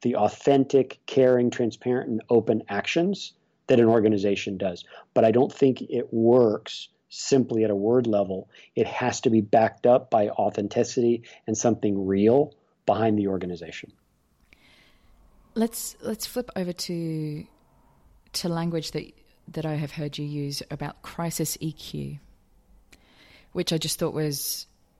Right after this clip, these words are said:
Speaker 2: really useful language. Like, do we have, do we have crisis E Q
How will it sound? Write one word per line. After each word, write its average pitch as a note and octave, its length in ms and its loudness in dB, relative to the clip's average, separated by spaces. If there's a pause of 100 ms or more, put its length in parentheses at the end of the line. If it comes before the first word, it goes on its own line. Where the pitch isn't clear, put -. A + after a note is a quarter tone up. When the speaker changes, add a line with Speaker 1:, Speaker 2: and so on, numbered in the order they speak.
(500)
Speaker 2:
really D#3 420 -4
useful D3 420 -6
language. C#3 440 -8
Like, C#3+ 120 -16
do E3 140 -6
we D#3+ 120 -4
have, C3+ 460 -6 (300)
do E3+ 140 -8
we D#3 100 -6
have C#3 300 -8
crisis - 400 -16
E C#3 60 -16
Q - 280 -16